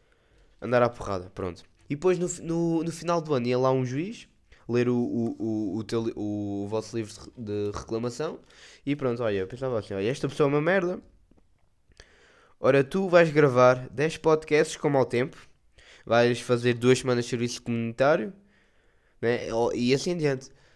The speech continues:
Acho que, acho que era, era, era uma cena boa, que a mal-, a malta já,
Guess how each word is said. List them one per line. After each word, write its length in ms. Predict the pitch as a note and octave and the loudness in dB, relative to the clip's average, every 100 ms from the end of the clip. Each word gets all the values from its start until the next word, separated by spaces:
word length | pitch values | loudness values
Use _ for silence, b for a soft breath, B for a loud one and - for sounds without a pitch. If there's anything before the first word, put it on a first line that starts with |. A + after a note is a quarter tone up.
| B B - | B B -8
Acho 240 | A#2+ - | -8 -6
que, 380 | C#3+ C3 B2+ C3 | -4 -2 0 0
acho 140 | C#3 - | -2 -4
que 60 | |
era, 100 | F3 | -2
era, 280 | F3 E3 E3 D#3+ | -2 -2 -4 -2
era 140 | E3+ | -4
uma 140 | F3 | -2
cena 260 | E3 E3+ D#3 | -2 0 0
boa, 140 | C3 B2+ | 0 0
que 100 | D3+ | -2
a 180 | - | 0
mal-, 260 | C#3 D#3 D#3 | 0 -2 -4
a 80 | - | -6
malta 240 | D#3 D#3 D#3+ | -6 -6 -6
já, 160 | D#3 | -8